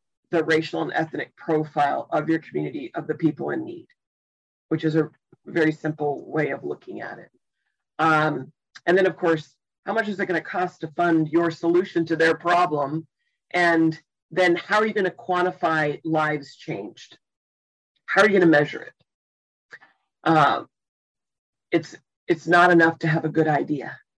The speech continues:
You have to be very specific. It's like setting those smart goals and strategic planning.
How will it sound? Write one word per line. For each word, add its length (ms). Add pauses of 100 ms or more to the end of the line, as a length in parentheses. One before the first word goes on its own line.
(640)
You 120
have 260
to 80
be 120
very 300
specific. 920 (240)
It's 80
like 160
setting 300
those 300
smart 320
goals 340
and 100
strategic 560
planning. 440